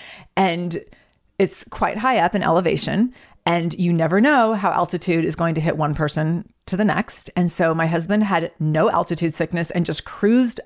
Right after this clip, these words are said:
up and down this trail like a frickin' wild, athletic, nimble beast. And I was, like, huffing and puffing and trying not to barf. And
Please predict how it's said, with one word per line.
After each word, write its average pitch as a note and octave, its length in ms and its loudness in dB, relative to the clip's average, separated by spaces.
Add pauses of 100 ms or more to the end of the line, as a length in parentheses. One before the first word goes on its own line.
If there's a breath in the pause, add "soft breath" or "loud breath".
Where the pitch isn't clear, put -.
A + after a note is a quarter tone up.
up G3 220 0
and G#3+ 120 2
down E3+ 320 2
this D#3 180 -4
trail E3+ 420 2 (280 loud breath)
like E3+ 320 0 (280 soft breath)
a D#3+ 40 0
frickin' F#3 560 2
wild, E3+ 680 2 (380)
athletic, F3 720 0
nimble F3 580 4 (100)
beast. - 520 -4 (500 loud breath)
And F#3+ 200 0
I F3+ 480 2
was, G#3+ 180 0
like, E3 180 0
huffing G3+ 840 2
and D3+ 160 -6
puffing G3 600 2
and D#3+ 160 -6
trying D3 260 -2
not - 160 -6
to D#3 100 -4
barf. G#3 580 0 (380 loud breath)
And F3+ 300 0